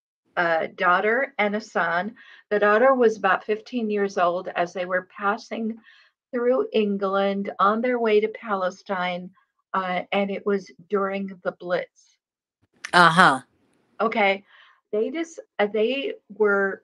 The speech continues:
Speaker 1: Polish people.
Speaker 2: Yeah.
Speaker 1: Um, and they were not religious, but they are, they were from Jewish ethnicity. And, uh, my great aunt lived in London.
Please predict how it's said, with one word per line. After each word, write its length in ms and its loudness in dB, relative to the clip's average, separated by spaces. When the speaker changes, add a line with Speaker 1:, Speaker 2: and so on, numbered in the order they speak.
Speaker 1:
Polish 440 -2
people. 500 -14
Speaker 2:
Yeah. 300 4
Speaker 1:
Um, 460 0
and 460 2
they 100 0
were 120 -4
not 300 0
religious, 500 2
but 180 -4
they 140 0
are, 300 0
they 140 -2
were 220 -4
from 300 -10
Jewish 440 -8
ethnicity. 760 -4
And, 500 2
uh, 460 2
my 200 -2
great 380 0
aunt 520 -4
lived 300 -2
in 120 -2
London. 720 -6